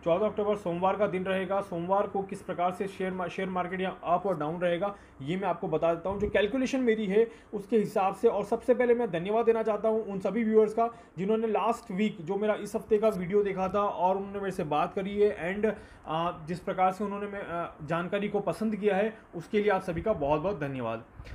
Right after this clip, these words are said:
आइए दोस्तों, बात करते हैं कि किस प्रकार सोने का trend रहेगा यहाँ पर, किस प्रकार gold यहाँ पर इस हफ्ता, अ,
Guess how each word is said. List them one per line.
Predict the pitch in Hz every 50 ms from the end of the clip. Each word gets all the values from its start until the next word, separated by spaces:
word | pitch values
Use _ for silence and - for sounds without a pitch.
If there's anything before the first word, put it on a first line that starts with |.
| - - - - -
आइए | 214 254 285
दोस्तों, | 277 269 262 - 320 220 165
बात | 185 180 208 254 -
करते | - 247 240 247 240
हैं | 226 233 247 254
कि | 247 - 254 247
किस | 247 - - 247 233 -
प्रकार | - 233 214 226 233
सोने | 226 - 233 220 214 226
का | 220 233
trend | 226 - 190 190 208 220 220
रहेगा | 214 202 175 190 208 208 220
यहाँ | 208 202 196 196
पर, | 190 214 196
किस | 190 220 208 -
प्रकार | - 202 175 175 190 196 202 190
gold | 156 143 170 190 214 226 214 190
यहाँ | 185 170 175 180
पर | 170 202 202
इस | 175 185 185 -
हफ्ता, | 196 180 - - 190 196 208 208 - - - - - -
अ, | 143 156 165 175 - -